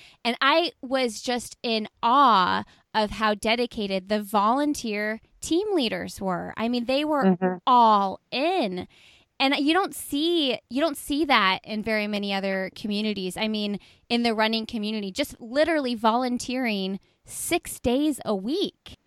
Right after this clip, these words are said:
Speaker 2: Yeah, it, I, but you know, the thing about it, it was so fun. And I mean, it still is. I'm talking about kind of my earlier years as a, um, ambassador and volunteer group run lead for Black Girls Run,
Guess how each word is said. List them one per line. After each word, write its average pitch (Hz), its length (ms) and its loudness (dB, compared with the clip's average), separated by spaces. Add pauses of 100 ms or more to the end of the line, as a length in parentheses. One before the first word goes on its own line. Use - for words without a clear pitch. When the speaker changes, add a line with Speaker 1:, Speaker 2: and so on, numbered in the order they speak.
(180)
Speaker 2:
Yeah, 220 260 12
it, - 400 8
I, 208 300 2
but - 240 6
you 277 200 2
know, 285 180 6
the 262 80 6
thing 262 320 2
about 208 260 6
it, 233 320 4
it 196 60 -4
was 185 180 -4
so 247 280 2
fun. 190 440 2
And 180 260 -4
I - 40 -2
mean, 175 140 0
it 165 60 -6
still 190 220 8
is. 185 120 10
I'm 170 100 0
talking 185 280 2
about 175 360 6 (460)
kind 190 120 6
of 185 60 2
my 170 140 4
earlier 185 440 6
years 175 600 0
as 175 360 4
a, 175 260 10
um, 165 580 0
ambassador 175 560 6
and 160 120 2
volunteer 165 580 6
group 180 280 2
run 180 200 6
lead 170 260 2
for 156 340 2 (180)
Black 165 220 6
Girls 160 220 4
Run, 165 320 2